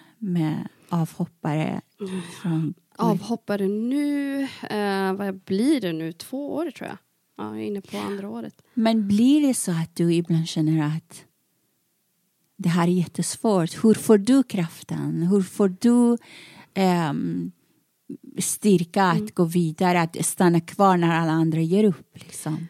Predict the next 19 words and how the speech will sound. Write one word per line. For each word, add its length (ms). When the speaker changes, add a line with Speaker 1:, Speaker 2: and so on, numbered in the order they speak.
Speaker 1:
Varifrån 500
kommer, 340
kommer 320
din 320
kraft 440
och 80
din 200
passion 440
för 140
det 80
här? 360
Speaker 2:
Alltså, 220
då 160
tänker 340
jag 120
på, 200
alltså, 300
liksom 340
ungdomarna, 1000